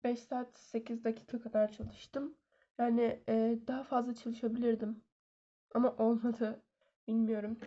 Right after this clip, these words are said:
Her neyse, neler yaptığıma gelecek olursak. T Y T matematikten eksik olduğum, e, yani eksik bıraktığım sorular falan vardı. Onlara baktım bir kısmını. Bir de buradan mantık çözdüm. Burada da eksiklerim var. Büyük bir ihtimalle,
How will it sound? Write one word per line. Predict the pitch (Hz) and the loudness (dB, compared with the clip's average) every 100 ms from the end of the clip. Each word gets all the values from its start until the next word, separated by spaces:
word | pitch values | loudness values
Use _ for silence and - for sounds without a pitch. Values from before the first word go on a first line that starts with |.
| - | -4
Her | 240 226 | 0 0
neyse, | 208 226 | 0 -2
neler | 226 240 240 | 0 0 0
yaptığıma | 233 - 240 | -2 -4 -4
gelecek | 233 226 233 233 226 | 0 0 -2 -4 -4
olursak. | 220 233 - 226 - - _ _ _ - - - - - - - _ | -4 -6 -8 -8 -10 -20 _ _ _ 8 8 8 -6 -16 -18 -20 _
T | - | 0
Y | 262 | 0
T | 262 | 2
matematikten | 269 277 269 - - 277 277 | -2 -2 -2 -4 0 2 2
eksik | 233 220 - 262 | -2 -4 -4 -2
olduğum, | 240 254 262 - | 0 0 -2 -2
e, | 226 233 233 233 233 - | -2 0 0 0 -2 -2
yani | 233 220 | -2 0
eksik | 220 - - | -4 -6 -8
bıraktığım | 247 226 214 - 233 | -6 -4 -4 -4 -4
sorular | - 233 233 233 | -4 0 2 0
falan | 240 240 226 226 | 4 4 6 2
vardı. | 214 208 | -4 0
Onlara | 220 233 233 233 | 0 2 0 0
baktım | 220 - 226 214 | -4 -6 -8 -6
bir | 220 | -6
kısmını. | 220 - 214 226 254 - - - | -8 -8 -6 -6 -6 -12 -20 -10
Bir | 214 | 2
de | 247 | 2
buradan | 240 254 254 226 | 4 2 2 2
mantık | 214 220 220 | 0 -4 -6
çözdüm. | 220 202 208 202 | -2 0 -2 -4
Burada | 214 233 226 | -2 -2 -2
da | |
eksiklerim | 226 - - - 240 233 | -4 -6 -14 -6 -4 -2
var. | 220 220 | -2 -2
Büyük | 240 - | -4 -4
bir | 226 | -10
ihtimalle, | - 233 226 240 294 | -4 -2 0 0 -4